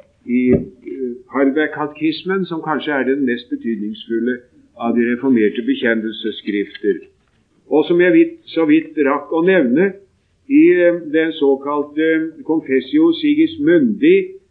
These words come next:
av, eh, sekstenhundre og fjorten, er, eh, den, eh, dobbelte predestinasjonslære uttrykkelig forkastet endog. Det var den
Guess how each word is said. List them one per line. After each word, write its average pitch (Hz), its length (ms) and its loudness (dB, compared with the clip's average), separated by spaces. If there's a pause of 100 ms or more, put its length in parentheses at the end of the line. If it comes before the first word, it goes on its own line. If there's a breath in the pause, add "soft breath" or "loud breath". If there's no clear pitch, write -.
(260)
av, 147 460 -2
eh, 156 300 2 (140)
sekstenhundre 160 560 0
og - 160 -4
fjorten, 226 680 0 (440)
er, 160 340 2 (300)
eh, 160 220 -2
den, 170 320 0
eh, 175 180 2
dobbelte 143 460 0
predestinasjonslære 151 1200 -2
uttrykkelig 117 400 -2
forkastet 185 800 -2 (120)
endog. 107 540 0 (1040)
Det 156 200 2
var 156 260 4
den 165 260 0